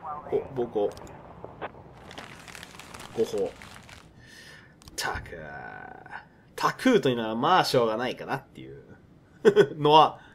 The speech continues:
警察が足りてるからでしょ。キリキリ、警察がキリキリの状態だったら、「お前なー！」ってなりますけどね。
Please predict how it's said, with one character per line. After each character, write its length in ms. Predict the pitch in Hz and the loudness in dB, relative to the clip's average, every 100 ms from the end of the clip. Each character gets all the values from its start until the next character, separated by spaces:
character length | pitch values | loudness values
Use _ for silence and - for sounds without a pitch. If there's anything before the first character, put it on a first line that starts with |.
| - - | -20 4
警 140 | 156 | 4
察 220 | 135 131 | 6 2
が 80 | 120 | 2
足 60 | 110 | -4
り 40 | |
て 40 | 110 | -6
る 60 | |
か 80 | 95 | -8
ら 80 | 69 | -10
で 60 | |
し 80 | - | -12
ょ。 80 | - _ _ _ - - | -18 _ _ _ -20 -8
キ 160 | - 202 | 2 4
リ 100 | 202 | 4
キ 140 | 220 | 2
リ、 160 | 202 196 | 2 4
警 160 | 240 | 4
察 120 | 233 | 6
が 120 | 233 214 | 6 4
キ 140 | 208 | 2
リ 80 | 208 | 0
キ 100 | 226 | 2
リ 60 | |
の 40 | 202 | 8
状 100 | 208 | 8
態 80 | 196 | 8
だ 60 | 131 | 2
っ 20 | |
た 40 | |
ら、 60 | 135 | 2
「お 20 | |
前 220 | 196 247 | 4 6
な 280 | 294 311 294 | 8 8 8
ー！」 20 | |
っ 40 | 185 | 6
て 100 | 143 | 0
な 100 | 120 | -2
り 60 | |
ま 80 | 117 | -2
す 60 | - | -6
け 60 | |
ど 80 | 92 | -8
ね。 140 | 104 | -8